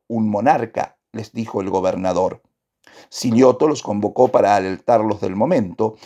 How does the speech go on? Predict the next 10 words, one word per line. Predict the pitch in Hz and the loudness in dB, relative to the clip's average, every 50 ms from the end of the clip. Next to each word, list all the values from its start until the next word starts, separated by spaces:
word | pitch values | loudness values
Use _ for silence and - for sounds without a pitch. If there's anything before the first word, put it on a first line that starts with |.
| - _ _ | -20 _ _
pero | - 170 175 170 | 2 4 4 6
también | 170 185 185 190 202 220 196 185 180 | 6 4 2 2 2 2 2 2 4
para | - 127 113 107 | 4 6 6 6
decirles | 104 113 - - 185 180 143 139 131 127 143 - | 4 2 -2 -4 -2 -2 -2 -2 -2 -4 -4 -6
que | - - 110 | -6 -2 0
La | 107 107 - | 0 2 2
Pampa | - 160 165 160 156 147 - | 2 2 2 2 0 0 0
podrá | - 101 107 117 - | 0 0 4 4 4
garantizar | 131 135 117 101 101 95 - 110 - - 120 120 113 | 6 6 4 2 0 -2 -6 -4 0 0 2 2 0
prestaciones | - 110 110 - - 107 - - 190 180 123 98 98 104 113 - | -2 -6 -8 -6 -8 -6 -2 2 4 4 4 4 2 -4 -8 -12